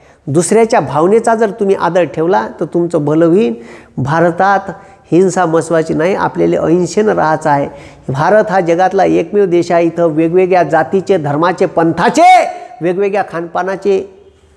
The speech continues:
लोक राहून राहिले आणि ह्या राज्यघटनेवर राहून राहिले. ह्या राज्यघटनेची पुण्याई आहे लेको. म्हणून, ठीक आहे, धर्मनिरपेक्ष, धर्मनिरपेक्षतेची डेफिनेशन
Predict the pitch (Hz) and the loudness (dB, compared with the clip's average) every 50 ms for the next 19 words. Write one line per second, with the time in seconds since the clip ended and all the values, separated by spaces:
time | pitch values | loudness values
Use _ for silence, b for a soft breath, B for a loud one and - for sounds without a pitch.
0 | _ - 147 165 160 165 175 160 156 156 151 143 147 143 139 135 135 131 139 B | _ 0 0 0 2 2 0 0 0 0 0 0 0 0 0 -2 -4 -6 -8 B
1 | B B B B B - 147 139 135 160 175 170 151 151 156 147 156 160 151 156 | B B B B B -2 0 0 2 2 2 2 4 2 2 2 0 -2 -2 -2
2 | 151 170 160 156 143 151 147 147 151 151 165 196 190 160 156 147 143 147 147 156 | -4 -4 -4 -4 -2 -2 -2 -2 -2 0 0 0 0 0 -2 -2 -2 -2 -2 -2
3 | 151 151 147 143 151 151 143 151 139 - 147 156 175 196 208 208 220 226 220 226 | -2 -2 -2 -2 -2 -2 -2 -4 -4 -2 0 2 4 4 4 4 4 4 2 2
4 | 226 240 247 254 247 220 180 B B B B B B - 170 175 196 247 262 254 | 2 4 4 4 4 2 0 B B B B B B -6 -4 0 2 2 2 2
5 | 233 202 170 - - - - - - - - _ _ _ _ _ - _ _ _ | 2 0 -2 -4 -10 -14 -20 -20 -20 -20 -20 _ _ _ _ _ -20 _ _ _
6 | - 175 202 208 190 151 120 B B B B B B - 151 185 202 202 208 190 | -4 0 0 2 0 0 -2 B B B B B B -4 -2 0 0 2 0 0
7 | 190 196 185 185 - 180 160 - - 156 135 156 165 180 202 208 202 202 208 185 | 0 0 0 0 -2 -2 -4 -2 -4 -4 -2 -2 -2 -2 -2 -2 0 -2 -2 -2
8 | 208 202 202 - 202 190 214 196 185 196 196 175 175 165 180 180 180 202 196 196 | -2 -4 -4 -4 -6 -4 -4 -4 0 0 0 0 2 2 0 2 2 2 0 0
9 | 170 208 196 | 0 -2 -4